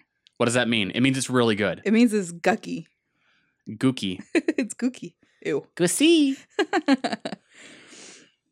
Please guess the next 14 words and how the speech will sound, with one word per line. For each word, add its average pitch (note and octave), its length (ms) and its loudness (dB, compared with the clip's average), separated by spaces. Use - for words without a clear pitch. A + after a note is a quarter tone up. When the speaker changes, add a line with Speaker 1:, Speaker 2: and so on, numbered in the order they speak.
Speaker 1:
<laughs> - 640 -4
Anyway, A2+ 600 0
Speaker 2:
<sighs> - 0 -
Speaker 1:
uh, A2 260 0
Speaker 2:
Okay. F2+ 60 -8
Speaker 1:
I'm, A2+ 240 -2
I'm A2+ 160 -2
excited G2+ 340 -4
for G2 140 -2
Overwatch's F2+ 480 -4
Year E2+ 100 -4
of E2 80 -8
the F2+ 60 -20
Pig. D#2+ 340 -10